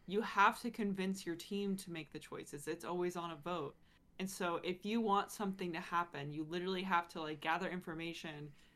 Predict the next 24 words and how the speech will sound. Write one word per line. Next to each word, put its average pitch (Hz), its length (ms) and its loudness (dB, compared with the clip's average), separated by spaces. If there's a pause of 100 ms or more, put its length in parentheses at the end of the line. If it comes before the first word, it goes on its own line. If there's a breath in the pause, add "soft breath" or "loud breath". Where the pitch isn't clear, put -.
and 196 160 0
convince 185 520 0
your 170 100 2
teammates, 151 760 -6 (280)
like, 151 180 -2
"Hey, 190 500 2
we 151 260 -2
should 202 320 -4
vote 170 280 -2
this 160 200 -4
way," 160 160 0
or, 127 120 -2
"Hey, 165 240 -2
we 160 100 -2
need 160 160 -4
to 151 60 -6
do 151 240 -2
this 151 180 -4
thing. 160 400 -4
I'm 165 160 -4
going 156 160 -6
to - 60 -4
convince 156 420 -8
you 143 240 -4